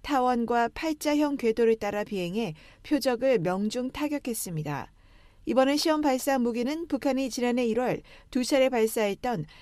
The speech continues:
잠수함 발사 순항 미사일 불화살 삼 다시 삼십일형 개량형이라는 평가가 나오고 있습니다. 피터스 연구원은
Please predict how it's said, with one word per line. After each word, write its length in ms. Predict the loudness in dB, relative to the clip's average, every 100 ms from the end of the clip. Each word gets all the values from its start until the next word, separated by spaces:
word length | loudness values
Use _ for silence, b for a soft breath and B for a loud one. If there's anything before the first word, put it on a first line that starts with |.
| B
잠수함 500 | 0 2 4 2 2
발사 380 | 0 0 0 0
순항 400 | -2 0 0 2
미사일 380 | 0 2 0 2
불화살 760 | 2 2 4 2 2 4 4
삼 300 | 0 -4 -2
다시 260 | -2 -2 -2
삼십일형 800 | -4 -4 -2 0 0 0 -2 0
개량형이라는 800 | 2 4 2 -2 -2 -2 -2 -2
평가가 460 | -4 -4 -2 -2
나오고 340 | -2 -4 -2 -4
있습니다. 560 | -4 -6 -6 -6 -10 -12 b b b b -4
피터스 380 | 2 2 2
연구원은 640 | 0 2 2 0 0 -4